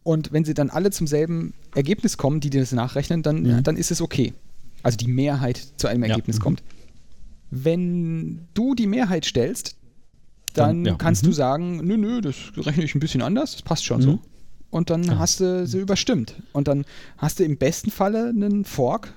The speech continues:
Speaker 1: Das heißt, du hast dann zwei Teile. Ein Teil der Welt, die ist, also der ist der Meinung, das kommt raus und der andere Teil
Speaker 2: Mhm.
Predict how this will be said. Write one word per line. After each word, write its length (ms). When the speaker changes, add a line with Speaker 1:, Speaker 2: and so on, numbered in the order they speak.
Speaker 1:
Das 100
heißt, 140
du 80
hast 160
dann 100
zwei 540
Teile. 340
Ein 160
Teil 300
der 340
Welt, 340
die 140
ist, 300
also 160
der 80
ist 120
der 60
Meinung, 520
das 180
kommt 220
raus 240
und 60
der 100
andere 200
Teil 320
Speaker 2:
Mhm. 60